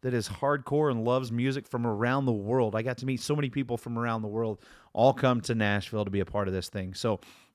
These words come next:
I get to sit down with one of my absolute favorite country music artists ever, a guy named Glenn Templeton. Now, if you've never heard of Glenn, get ready. Uh, as a matter of fact, if you've never heard of Glenn,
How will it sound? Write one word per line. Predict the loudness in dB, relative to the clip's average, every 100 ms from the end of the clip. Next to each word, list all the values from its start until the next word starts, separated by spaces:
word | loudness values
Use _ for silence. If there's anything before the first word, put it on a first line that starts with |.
| _
I | 4
get | 4 -2
to | -4
sit | 2 4 4
down | 2 2 2
with | 0
one | -2
of | 0
my | 0
absolute | 0 -2 -2 -4
favorite | -2 -2 0 -2 -4
country | -4 -4 -2
music | 0 0 -2
artists | 0 0 -2 -6 0
ever, | 0 0 -4 -6 -14 -20 -16 -2
a |
guy | 2 4
named | 4 2
Glenn | 2 2
Templeton. | 2 0 0 -2 -4 0
Now, | 0 2
if | 0 0
you've | -2 0
never | 0 4 4
heard | 6 4
of | 4
Glenn, | 2 4 4 2 -4 -8 -20 -20 _ _ 2
get | 4
ready. | 8 6 4 -4 _ _ _ _
Uh, | 0
as | 2 2
a | 2
matter | 4 4
of |
fact, | 6 6 6
if | 0
you've | 0 2
never | 2 6
heard | 4
of | 4
Glenn, | 4 4 4